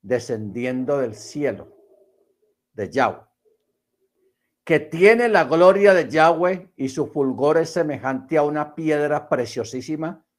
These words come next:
como piedra de jaspe, transparente como el cristal. Tiene un muro ga-, alto, el cual tiene doce puertas,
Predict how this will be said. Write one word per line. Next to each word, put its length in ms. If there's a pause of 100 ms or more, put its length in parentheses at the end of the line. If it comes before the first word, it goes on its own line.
(240)
como 340
piedra 420
de 100
jaspe, 600 (880)
transparente 880
como 220
el 160
cristal. 640 (1000)
Tiene 360
un 200
muro 280
ga-, 240
alto, 580 (640)
el 240
cual 280
tiene 280
doce 300
puertas, 680